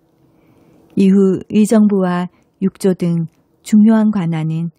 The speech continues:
모두 광화문 앞에 좌우에 건설하였다. 오늘의 세종로 거리를 육조 거리로 부르게 된 연유다. 육조는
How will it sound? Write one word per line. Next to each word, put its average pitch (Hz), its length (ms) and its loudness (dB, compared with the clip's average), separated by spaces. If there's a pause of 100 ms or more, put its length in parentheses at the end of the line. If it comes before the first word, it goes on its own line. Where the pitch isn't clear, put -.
(360)
모두 165 420 -2
광화문 190 520 2
앞에 160 520 -6 (200)
좌우에 170 560 -2
건설하였다. 170 960 -4 (2000)
오늘의 220 380 2
세종로 233 480 0
거리를 170 720 -6 (260)
육조 220 320 -2
거리로 175 420 -2
부르게 170 340 -6
된 160 340 -6
연유다. 160 600 -2 (2000)
육조는 208 600 2